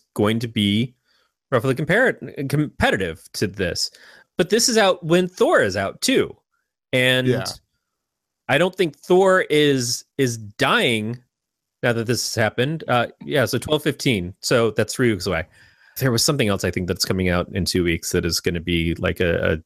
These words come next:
Speaker 1: could steal away from this. But yeah, that, I don't know <sighs> how to say if this was, uh, Shape of Water. I don't know if Shape of Water is gonna be a big hit. It looks great, though.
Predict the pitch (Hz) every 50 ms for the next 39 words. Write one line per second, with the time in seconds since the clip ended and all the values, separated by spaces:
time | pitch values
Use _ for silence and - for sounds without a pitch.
0 | _ _ _ _ _ _ _ _ - 104 90 - - - 92 87 87 87 85 85
1 | - 87 85 82 80 - - _ _ - - - _ - - - _ _ _ _
2 | _ _ _ _ _ _ _ _ _ 214 254 233 151 127 147 180 - - _ _
3 | _ _ _ _ _ _ _ _ _ _ _ _ - 170 208 262 277 254 220 151
4 | 170 180 175 170 170 156 147 - - - _ _ - - - - - - - -
5 | - - _ _ _ _ _ _ _ _ _ _ _ _ _ _ _ _ _ -
6 | - - 151 165 160 156 143 - 156 147 131 123 120 117 113 - _ _ _ _
7 | _ _ _ _ _ - 135 - - - 139 127 - - 123 120 120 113 113 110
8 | 107 101 - - - - _ _ - 135 120 110 - 151 139 - 123 113 110 113
9 | 113 110 - - 220 285 262 156 117 98 92 - 123 104 90 104 101 101 95 92
10 | 87 - 113 101 92 95 87 85 95 87 78 101 92 - - 80 95 92 - -
11 | - 98 104 98 - 92 87